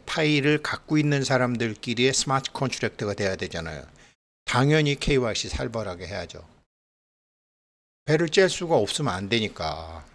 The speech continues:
안 그러면 뭐 다른 것처럼 변호사, 재판, 소송 비용 이런 게 엄청나게 들어가니까.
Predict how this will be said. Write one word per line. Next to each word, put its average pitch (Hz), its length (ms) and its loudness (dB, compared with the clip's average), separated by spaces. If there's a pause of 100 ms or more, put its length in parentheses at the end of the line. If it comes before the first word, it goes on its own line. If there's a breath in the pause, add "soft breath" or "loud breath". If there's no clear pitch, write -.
(360)
안 135 140 0
그러면 151 280 -2
뭐 135 160 -2
다른 117 300 -4
것처럼 117 400 -6
변호사, 113 680 -4
재판, - 640 -6
소송 139 460 -4
비용 117 340 -4 (480 loud breath)
이런 147 220 2
게 147 80 0
엄청나게 147 640 0
들어가니까. 85 760 -10